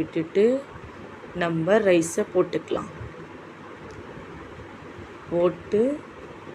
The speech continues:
லைட்டா அப்படியே கிளறி விட்டு அடுப்பை சிம்மில் வச்சுட்டு கொஞ்சம் கொஞ்சமா ரைஸை போட்டு லைட்டா மிக்ஸ் பண்ணி விடணும்.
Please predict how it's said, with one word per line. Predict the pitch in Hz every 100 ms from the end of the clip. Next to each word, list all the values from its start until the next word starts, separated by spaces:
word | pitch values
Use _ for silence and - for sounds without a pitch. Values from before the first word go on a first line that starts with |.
| - -
லைட்டா | 175 180 180 - - - 220 - - - 175
அப்படியே | 160 170 180 180
கிளறி | 185 170 175 170
விட்டு | 160 - - 226 285 - - - - - - - - - - - - 190
அடுப்பை | 165 208 - 175
சிம்மில் | - 175 190 185 175
வச்சுட்டு | - - - 214 262 - - - - - - - - - - -
கொஞ்சம் | 175 170 185
கொஞ்சமா | 165 170 175 180 190 175
ரைஸை | 170 170 170 165
போட்டு | 160 165 - 208 262 262 - - - - - 165
லைட்டா | 170 170 - 214 202
மிக்ஸ் | 175 - -
பண்ணி | 180 170
விடணும். | 156 160 170 226